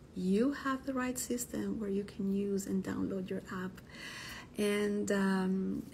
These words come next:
and schedule a session with our coaches to know more about how you can maximize the use of the app and how you can, you know, increase the way you spend your time and spend it better. I don't know if you have any questions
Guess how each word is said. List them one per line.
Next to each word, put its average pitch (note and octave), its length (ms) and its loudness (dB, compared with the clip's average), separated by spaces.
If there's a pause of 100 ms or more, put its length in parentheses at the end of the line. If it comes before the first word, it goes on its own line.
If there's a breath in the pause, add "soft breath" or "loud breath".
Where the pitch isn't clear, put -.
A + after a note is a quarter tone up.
(120)
and G#3 200 6
schedule A3+ 380 4
a A#3 80 6
session G#3+ 480 4
with G3 100 6
our F#3 140 4
coaches F#3 640 4 (120)
to - 120 -2
know F#3+ 140 6
more F3+ 420 2
about F#3+ 280 0
how F3+ 120 -2
you F3+ 200 4
can F3+ 400 0
maximize F#3+ 920 2
the G#3 60 -2
use F#3+ 320 4
of F3+ 100 0
the F3 160 0
app F3+ 300 -2
and G#3 140 0
how B3 100 2
you E4+ 120 8
can, D#4+ 420 6
you F#4 100 6
know, F4 300 4
increase C#4 680 6 (500 loud breath)
the A3 100 10
way G#3 260 8
you G#3 220 6
spend G3 720 2 (100)
your G3 180 2
time F#3 560 0
and F#3 280 2
spend F#3+ 260 0
it G#3 100 -2
better. A#3+ 300 -2 (840 loud breath)
I - 40 8
don't B3+ 120 12
know D#4+ 60 12
if D#4+ 100 10
you D#4 80 10
have C#4 80 8
any B3+ 140 8
questions B3+ 640 6